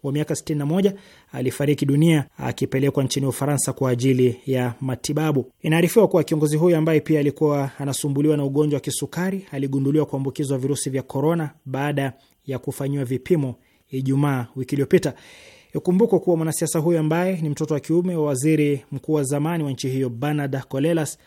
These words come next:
aliibuka wa pili katika uchaguzi tata uliogubikwa na ghasia wa mwaka elfu mbili kumi na sita. Rais Denis Sassou Nguesso mwenye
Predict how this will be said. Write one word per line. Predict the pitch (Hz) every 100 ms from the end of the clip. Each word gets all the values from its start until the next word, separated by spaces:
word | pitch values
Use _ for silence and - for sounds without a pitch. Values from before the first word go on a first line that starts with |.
| _ -
aliibuka | 131 135 135 147 143
wa |
pili | 127 165
katika | 151 -
uchaguzi | 143 139 139 131
tata | 127 165 170 147 - _ _ _ 139
uliogubikwa | 135 139 135 135 131 - 139 139 156 156 151 139
na | 135 135
ghasia | 123 185 190 - 190
wa | 156 131
mwaka | 143 135
elfu | 127 131
mbili | 127
kumi | - 143
na | 143
sita. | - 185 127 - - - -
Rais | 147 165 160 - -
Denis | 127 127 175 170 156 -
Sassou | - - 139 165 156
Nguesso | 147 185 196 - 190
mwenye | 160 151 147